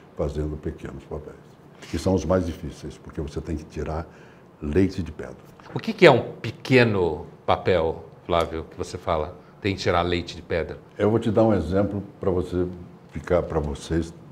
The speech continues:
Speaker 1: ficarem plenos de conhecimento. Havia um, um espetáculo em Londres, eu não vou nem falar de mim, havia um espetáculo em Londres em que, ah, um ator entrava com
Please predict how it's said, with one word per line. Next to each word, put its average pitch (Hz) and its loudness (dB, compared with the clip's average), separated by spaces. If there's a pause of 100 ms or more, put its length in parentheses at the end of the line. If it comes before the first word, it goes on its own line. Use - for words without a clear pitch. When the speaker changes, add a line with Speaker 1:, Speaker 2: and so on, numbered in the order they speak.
Speaker 1:
ficarem 73 -8 (880)
plenos 98 8
de 85 0
conhecimento. 80 -4
Havia 107 4
um, 87 0
um 85 -4
espetáculo 80 -4
em 80 0
Londres, 90 2 (760)
eu 85 -2
não 90 2
vou 98 8
nem 113 6
falar 120 4
de 107 2
mim, 80 0 (500)
havia 85 -6
um 113 -2
espetáculo 73 -6
em 78 -6
Londres 85 -4 (180)
em 90 0
que, 95 0 (260)
ah, 82 2 (160)
um 80 0
ator 85 2
entrava 87 2
com 78 -4